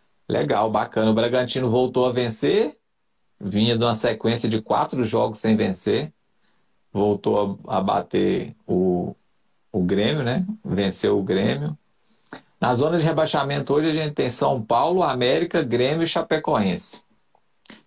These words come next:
Eu não imaginava que Grêmio e São Paulo ficasse por tanto tempo lá embaixo, viu? O início de campeonato às vezes prega alguns resultados e tal,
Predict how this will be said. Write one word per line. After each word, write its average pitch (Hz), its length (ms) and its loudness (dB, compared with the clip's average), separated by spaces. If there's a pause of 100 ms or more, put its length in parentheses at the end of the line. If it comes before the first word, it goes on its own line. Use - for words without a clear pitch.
(180)
Eu 143 200 2
não 208 160 2
imaginava 120 720 0
que 110 180 -2
Grêmio 107 400 0
e 117 60 -2
São 113 260 0
Paulo 117 360 0
ficasse 123 560 -2
por 117 240 -4
tanto 139 340 -4
tempo 131 300 -2
lá 135 160 0
embaixo, 98 440 -2
viu? 92 200 -6 (420)
O 104 120 2
início 147 320 0
de 160 100 0
campeonato 135 580 0
às 117 180 0
vezes 117 360 0
prega 113 360 2
alguns 107 360 0
resultados 107 840 0
e 98 80 -2
tal, 131 460 -2